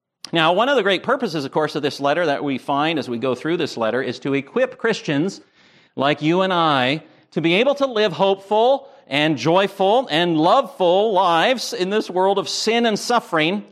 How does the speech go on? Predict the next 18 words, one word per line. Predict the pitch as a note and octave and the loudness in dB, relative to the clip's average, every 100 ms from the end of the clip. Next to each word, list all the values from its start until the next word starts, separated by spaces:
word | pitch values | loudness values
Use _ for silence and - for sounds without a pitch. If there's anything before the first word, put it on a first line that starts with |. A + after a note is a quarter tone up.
| _ | _
where | F#3 F3 | -4 -2
Christians | A3+ - G3+ G3 | -2 -4 -4 -4
should | - A#3 C#4 | 0 2 0
expect | - - A3 G#3+ - | -2 -6 -4 -4 -4
persecution | G3 - F3 E3+ D#3+ E3 | -6 -6 -4 -2 -2 -2
for | D#3+ D3+ | -6 -4
faithfulness | D3 D3+ C#3+ C3+ C3 | -4 -4 -4 -8 -6
to | - | -10
Christ. | - G#2 - - - _ _ _ _ | -6 -6 -8 -20 -20 _ _ _ _
So | F#3 | -6
this | G#3 | -2
letter's | F#3 F#3+ G#3+ | 0 0 0
about | G3 E3 A#2 | 0 -2 -2
to | C3 | -6
encourage | G#2+ - A#3 G3+ | -6 0 0 0
us, | G#3 - | -2 -4
strengthen | - - G#3+ A3 G3 | -8 -4 -4 -2 -2
us, | F#3 G3 - | -2 -2 -8